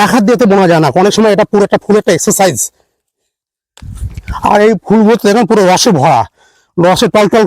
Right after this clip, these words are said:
করছে। কিন্তু এগুলো শুকানোর পরে একদম ছোট হয়ে যায়। ছোট হওয়ার পরে যে, যে মদের যে প্রক্রিয়াটা তারপরে হয়, তাতে ভাট্টিতে করে শুকে, শুকানোর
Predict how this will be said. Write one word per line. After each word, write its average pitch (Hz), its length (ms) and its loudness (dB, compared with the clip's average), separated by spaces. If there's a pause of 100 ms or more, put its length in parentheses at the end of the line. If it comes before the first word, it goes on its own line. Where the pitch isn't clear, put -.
করছে। 170 260 0 (3000)
কিন্তু 262 180 2 (140)
এগুলো 240 240 2
শুকানোর 247 340 0
পরে 269 140 2
একদম 208 340 0 (100)
ছোট 165 120 -2 (100)
হয়ে 240 180 0
যায়। 277 120 0 (420)
ছোট 160 140 -2 (120)
হওয়ার 254 220 2
পরে 240 140 2 (120)
যে, 220 100 2 (680)
যে 202 60 2 (100)
মদের 190 300 2
যে 226 140 2
প্রক্রিয়াটা 214 460 2 (140)
তারপরে 202 440 2
হয়, 117 180 -2 (680)
তাতে 196 160 0 (100)
ভাট্টিতে 196 420 0
করে 190 160 2
শুকে, 165 300 -2
শুকানোর 180 440 0